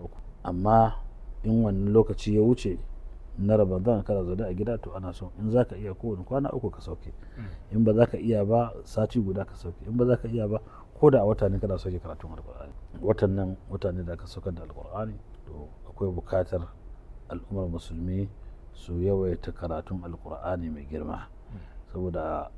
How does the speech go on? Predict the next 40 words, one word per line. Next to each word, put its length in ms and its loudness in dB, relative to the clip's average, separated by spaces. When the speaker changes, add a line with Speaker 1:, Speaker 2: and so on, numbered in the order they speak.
Speaker 1:
aya 240 0
na 140 -4
Alƙur'ani, 520 -6
"Wa 100 -4
qala 320 -2
rasulu 380 -2
ya 140 -2
rabbi 260 -2
inna 220 -4
qaumi 320 -4
ittakhadhu 480 -4
hadha 260 -4
al-Qur'ana 460 -8
mahjura." 500 -4
Manzo 240 -2
Allah 220 4
sai 180 2
da 80 4
ya 60 2
kai 160 2
ƙaran 360 0
wasu 220 -4
daga 180 -4
cikin 240 -8
al'ummata, 540 -10
al'ummarsa, 540 -2
cewa, 280 0
"Ya 140 2
Allah, 200 0
waɗansu 560 -4
cikin 240 -8
al'umma 320 -6
na 80 -6
sun 180 -8
ƙaurace 380 -4
wa 60 -4
Qur'ani, 340 -8
ba 100 -2
sa 140 -8
karantawa." 520 -8